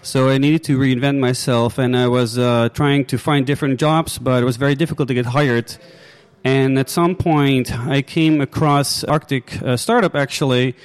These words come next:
and they do events, and I've always had a thing for events. As Dimitri, the C E O, also said this morning at the opening, I think it's very important to figure out your meaning and try and follow that, right? I was thinking about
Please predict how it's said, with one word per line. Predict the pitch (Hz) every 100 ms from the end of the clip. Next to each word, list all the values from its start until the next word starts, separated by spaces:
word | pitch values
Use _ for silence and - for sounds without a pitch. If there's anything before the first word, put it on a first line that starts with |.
| - - - -
and | 131 135
they | 139
do | 156 147
events, | 131 117 165 139 131 -
and | - 135
I've | 131
always | 151 170 147
had | 139 127
a |
thing | 123 151 143
for | 127
events. | 120 123 131 127 123 - - - -
As | 135 139
Dimitri, | 131 156 208 - 160
the | 135 135
C | - 160
E | 160
O, | 180
also | 139 147 143
said | - 151 135
this | 143 156
morning | 151 151 139 131
at | 127
the | 120
opening, | 170 240 160 131 131 - - - _
I |
think | 160 151
it's |
very | 165 170
important | 170 - 165 143 143 - 147
to | 135 131 127 123
figure | - 165 165
out | 127
your | 135
meaning | 139 160 180 143 127
and | 120
try | - 139
and | 131
follow | - 135 117
that, | 107 76
right? | 104 143 - - _ _ -
I | 143
was | 151 -
thinking | - 202 214 196 165
about | 135 151 151 151 151 143 131